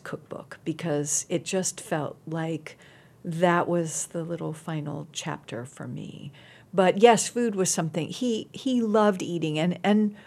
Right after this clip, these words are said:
more than cooking together, although we certainly cooked a lot together, the real joy for us was sharing adventures, and they were always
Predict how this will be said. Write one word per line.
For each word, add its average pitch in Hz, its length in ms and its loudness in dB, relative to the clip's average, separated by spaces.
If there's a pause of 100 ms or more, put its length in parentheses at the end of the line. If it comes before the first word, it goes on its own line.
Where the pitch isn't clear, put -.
(180)
more 269 280 8
than 285 160 4
cooking 262 380 0
together, 254 380 4
although 175 240 2
we 170 160 0
certainly 170 320 -6
cooked 175 240 -6
a 170 60 -4
lot 170 260 -2
together, 156 500 -6 (380)
the 196 160 6
real 262 480 6
joy 147 480 0
for 156 260 -6
us 143 320 -2
was 151 260 -4 (140)
sharing 190 400 0
adventures, 147 880 -4
and 165 400 -2 (400)
they 220 220 10
were 233 180 6
always 202 760 4